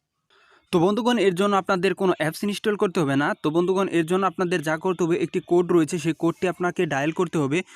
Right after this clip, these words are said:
তো আপনারা সকল সিমেই কিন্তু এই কোডটি ইউজ করতে পারবেন, অর্থাৎ আপনাদের যে কোনো সিমের মধ্যে এই, এই কোডটি ডায়াল করলে কিন্তু, আ, আ, কল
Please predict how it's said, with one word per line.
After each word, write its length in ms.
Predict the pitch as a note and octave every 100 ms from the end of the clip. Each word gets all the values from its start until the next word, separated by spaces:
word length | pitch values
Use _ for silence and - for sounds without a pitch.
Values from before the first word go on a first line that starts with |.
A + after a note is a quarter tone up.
| - -
তো 60 | E3+
আপনারা 240 | F3+ F#3+
সকল 320 | - F#3+ G#3+
সিমেই 260 | F3+ F#3+ F#3+
কিন্তু 260 | G3+ F#3
এই 160 | G3+ D#3+
কোডটি 340 | - E3 -
ইউজ 280 | F#3 D#3+ D#3+
করতে 240 | - F3 E3+
পারবেন, 280 | C#3+ D3
অর্থাৎ 360 | D3 D3 - E3+
আপনাদের 400 | D#3+ F3 E3 G3 - - -
যে 200 | B2+ F#3
কোনো 220 | G3 G3
সিমের 240 | - F#3+
মধ্যে 240 | F#3+ F#3 F#3
এই, 200 | D#3+ D3+ -
এই 320 | D#3+ D3+ D3+ D3
কোডটি 260 | E3+ - E3+
ডায়াল 260 | C3+ D3
করলে 240 | E3+ F3+ D#3+
কিন্তু, 280 | E3+ D#3
আ, 40 | G#3+
আ, 720 | - _ - C#3+ - C#3+ -
কল 260 | - D#3+ E3